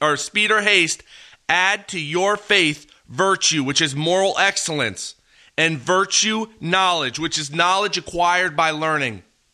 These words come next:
But the first thing you have is faith, believing what you hear, having a firm reliance on what you hear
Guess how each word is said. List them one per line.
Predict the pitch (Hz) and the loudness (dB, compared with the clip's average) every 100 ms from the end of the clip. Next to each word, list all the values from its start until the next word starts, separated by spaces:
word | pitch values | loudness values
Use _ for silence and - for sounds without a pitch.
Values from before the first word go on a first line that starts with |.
| _ _ _ _ - | _ _ _ _ -6
But | 165 185 | -4 0
the | 170 | -2
first | - 220 233 | 2 0 2
thing | 214 214 | -2 -2
you | 196 214 | -2 0
have | 196 180 175 175 | 2 2 0 -2
is | 170 | -4
faith, | - 196 175 110 - _ _ _ | 0 2 2 0 -10 _ _ _
believing | 139 170 180 220 214 156 123 95 | -2 0 2 2 2 2 -2 -4
what | 123 175 185 - | -2 0 0 -4
you | 202 196 | -6 -4
hear, | 202 175 | 0 2
having | 165 170 175 | 2 0 -2
a | 170 | -4
firm | - 202 208 | -2 0 0
reliance | 202 196 190 170 135 - - - - | -2 0 0 0 -2 -8 -20 -8 -2
on | 165 156 | 0 0
what | 156 190 - 196 | 0 0 -2 -4
you | 196 | -4
hear | 170 196 156 101 | -4 0 0 -2